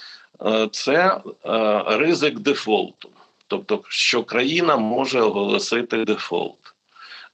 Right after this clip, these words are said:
Е, і це стосується, м,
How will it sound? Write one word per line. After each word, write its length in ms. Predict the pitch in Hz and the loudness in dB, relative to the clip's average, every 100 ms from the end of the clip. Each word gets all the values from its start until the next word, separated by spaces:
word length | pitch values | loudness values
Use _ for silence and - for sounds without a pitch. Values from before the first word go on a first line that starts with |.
| - | -4
Е, 400 | 95 92 98 - - - - - | -2 0 -2 -4 -8 -12 -20 -10
і 100 | 127 | -6
це 220 | 110 165 175 | -2 0 0
стосується, 960 | - 127 - 147 156 147 - 135 123 - _ - | 0 0 0 0 0 0 0 2 0 -2 _ -12
м, 680 | 101 98 50 50 50 50 | -8 -4 -4 -4 -4 -6